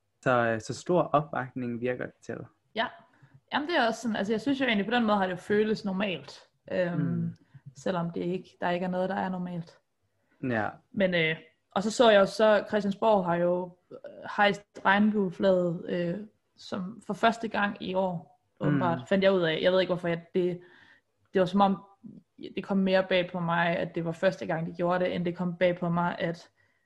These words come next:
Speaker 2: Øh,
Speaker 1: At de gjorde det.
Speaker 2: nej, det kom mere bag, ja, end at de gjorde det. Ja, lige præcis. Jeg var sådan,
Speaker 1: Mm.
Speaker 2: det troede jeg, de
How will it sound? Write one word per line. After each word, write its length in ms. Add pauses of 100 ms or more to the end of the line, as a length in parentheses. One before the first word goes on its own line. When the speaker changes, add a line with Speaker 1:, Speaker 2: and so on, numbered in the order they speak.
(120)
Speaker 2:
Øh, 320 (440)
Speaker 1:
At 180
de 80
gjorde 260
det. 140
Speaker 2:
nej, 100
det 100
kom 100
mere 360
bag, 320
ja, 180 (140)
end 160
at 160
de 60
gjorde 300
det. 60
Ja, 80
lige 100
præcis. 300
Jeg 80
var 120
sådan, 240
Speaker 1:
Mm. 140 (460)
Speaker 2:
det 100
troede 260
jeg, 140
de 140